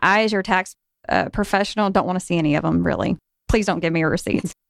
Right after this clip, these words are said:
But please do have them, and please do keep them in the case that you're ever examined by the I R S, State of Georgia, some other taxing authority.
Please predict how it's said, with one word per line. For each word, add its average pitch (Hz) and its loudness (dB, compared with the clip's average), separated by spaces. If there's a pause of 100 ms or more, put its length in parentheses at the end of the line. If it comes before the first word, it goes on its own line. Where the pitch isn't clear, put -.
(120)
But - 2
please 339 0
do 302 2 (220)
have 302 2
them, 196 2
and 226 0
please 247 -2
do 240 0
keep 247 0
them 190 0
in 196 0
the 202 0
case 202 0
that - -4
you're 185 2
ever 175 2
examined 175 -4
by 175 0
the - -4
I 165 -2
R 165 0
S, 170 0
State - -8
of 180 -6
Georgia, 180 -2
some 180 -2
other 180 0
taxing 190 -2
authority. 180 0